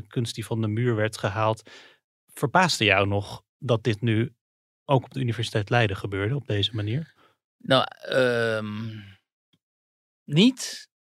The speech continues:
Speaker 2: omdat je wel heel veel gekte zo langzamerhand gewend bent, maar toch ook weer wel. Omdat de Universiteit Leiden in mijn herinnering althans toch altijd nog wel een bolwerk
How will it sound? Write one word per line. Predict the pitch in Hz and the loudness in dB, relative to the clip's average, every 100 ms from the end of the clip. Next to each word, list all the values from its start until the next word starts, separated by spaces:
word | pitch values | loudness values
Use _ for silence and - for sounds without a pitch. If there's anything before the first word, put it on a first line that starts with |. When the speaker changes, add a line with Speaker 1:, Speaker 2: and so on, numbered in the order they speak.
| _ | _
Speaker 2:
omdat | 156 147 139 131 | 4 4 4 2
je | 127 | 0
wel | 117 113 107 | 2 4 6
heel | 120 135 | 6 6
veel | 107 | 2
gekte | - 139 - 123 104 | -4 -6 -2 -2 0
zo | 127 | 0
langzamerhand | 117 113 110 104 | 2 2 0 -2
gewend | - 123 170 | 0 0 2
bent, | 160 160 | 2 2
maar | 139 139 | 2 2
toch | 151 - | 0 2
ook | 175 147 | 2 4
weer | 139 127 | 6 6
wel. | 120 92 - - - - - - - - | 6 2 -2 -14 -16 -12 -10 -12 -14 -14
Omdat | - 139 139 135 131 120 - | 2 4 6 6 6 2 -8
de | - 120 123 | -2 0 2
Universiteit | 139 127 120 123 110 | 0 0 0 -2 0
Leiden | 123 139 143 131 117 | 4 6 6 4 2
in | 117 120 | 2 4
mijn | 120 123 120 110 | 4 4 4 2
herinnering | 82 113 107 127 170 143 131 | 0 0 4 4 6 6 4
althans | 73 113 117 110 110 107 | 2 -2 0 -2 -2 -4
toch | 120 107 | -4 -4
altijd | - 127 117 110 110 | -2 0 2 0 -2
nog | 107 | -4
wel | 117 107 | -4 -2
een | 107 | -2
bolwerk | 104 117 110 98 95 | -2 0 0 -2 -4